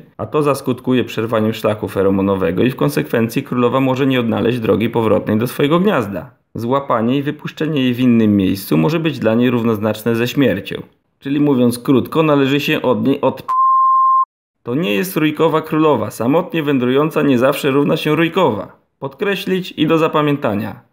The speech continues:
Jeśli ktoś już koniecznie chce łapać rójkowe królowe na przełomie kwietnia i maja, to należy uprzednio przejrzeć kalendarz rójek i zapoznać się z wyglądem oraz sposobem zakładania kolonii przez królowe, które roją się w tym czasie.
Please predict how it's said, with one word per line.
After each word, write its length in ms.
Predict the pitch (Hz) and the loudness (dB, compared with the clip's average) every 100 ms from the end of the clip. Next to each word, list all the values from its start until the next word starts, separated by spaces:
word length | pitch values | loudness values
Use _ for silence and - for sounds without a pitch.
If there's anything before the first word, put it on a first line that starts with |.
| _ _ _ _ - | _ _ _ _ -2
Jeśli 280 | 123 123 135 | -2 0 0
ktoś 240 | 139 143 | 0 0
już 140 | 156 | -2
koniecznie 560 | - 151 170 143 - 104 | 0 2 2 0 -2 -6
chce 200 | - 113 | -2 2
łapać 360 | 113 - 95 110 | 2 0 -4 -4
rójkowe 400 | 101 98 113 104 | -2 0 0 0
królowe 420 | - 107 113 110 | 0 0 2 2
na 140 | 98 | -2
przełomie 420 | - - 110 110 | -4 0 2 2
kwietnia 440 | 104 - 123 123 104 | -2 -2 -2 0 -2
i 100 | 110 | 0
maja, 340 | 104 95 110 | 0 0 -2
to 200 | 127 147 | -2 -2
należy 420 | 165 143 135 131 | 0 2 0 0
uprzednio 440 | 117 - 147 143 123 | -2 -2 -2 0 -2
przejrzeć 460 | - 156 131 117 | 0 -2 0 -2
kalendarz 500 | - 120 117 113 110 | -2 0 0 0 -2
rójek 440 | - 113 101 127 127 | -2 0 2 2 0
i 60 | |
zapoznać 560 | 143 160 165 170 139 131 | -2 0 0 0 0 -2
się 100 | 127 | -4
z 80 | 110 | -4
wyglądem 560 | 104 101 139 147 135 | -2 2 2 2 2
oraz 180 | 127 123 | 2 0
sposobem 500 | - 120 - 135 127 | -2 -6 -2 0 0
zakładania 520 | 117 110 110 110 110 | 0 0 0 2 0
kolonii 440 | 104 117 107 107 120 | 0 0 2 2 0
przez 220 | 120 123 | -2 -6
królowe, 440 | - 123 - - | -2 0 0 0
które 300 | 147 - 180 | -2 0 0
roją 260 | 190 170 117 | 2 2 2
się 140 | 104 | 0
w 40 | 101 | -2
tym 160 | 107 | -2
czasie. 440 | 110 87 82 - | -2 -4 -6 -10